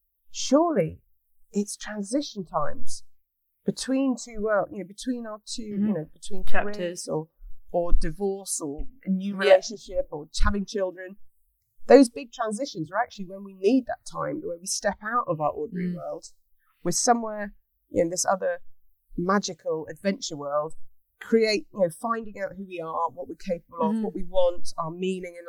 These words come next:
Speaker 1: life. We come back. It's the perfect time to do it.
Speaker 2: Mm-hmm.
Speaker 1: And, um, and that's why me and my son and, and my partner, Jim, we're actually, I've, through writing the book, it's like, that's what we need as a family. We
Speaker 2: Mm.
Speaker 1: need to go on an adventure together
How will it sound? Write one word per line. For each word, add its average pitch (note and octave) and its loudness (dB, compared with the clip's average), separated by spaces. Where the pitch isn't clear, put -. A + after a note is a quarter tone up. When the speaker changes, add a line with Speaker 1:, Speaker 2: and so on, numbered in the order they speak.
Speaker 1:
life. E3+ -8
We G3 0
come F#3+ -4
back. D#3+ 2
It's - -12
the G#3+ -12
perfect A#3+ -8
time F#3+ -8
to G3 -20
do C#4 2
it. G3 4
Speaker 2:
Mm-hmm. G3+ 0
Speaker 1:
And, F#3+ 0
um, G#3 -2
and A3 2
that's D4+ -4
why A3+ -12
me A#3 -10
and G#3 -10
my G3 -6
son G3 0
and, F3+ -10
and F3 -6
my E3+ -6
partner, G#3+ 10
Jim, G#3 -2
we're A3 2
actually, A3 -8
I've, G#3 -4
through A#3+ 0
writing C4 -4
the G#3 -4
book, G#3+ -14
it's - -16
like, - -4
that's B3+ -8
what D#4 -4
we G#3 0
need G#3 -2
as D#3+ -8
a - -20
family. G3+ -8
We F#3 4
Speaker 2:
Mm. D#4 8
Speaker 1:
need A3 0
to - -16
go G3 -8
on F#3 -8
an E3+ -12
adventure F3+ -4
together D3 -14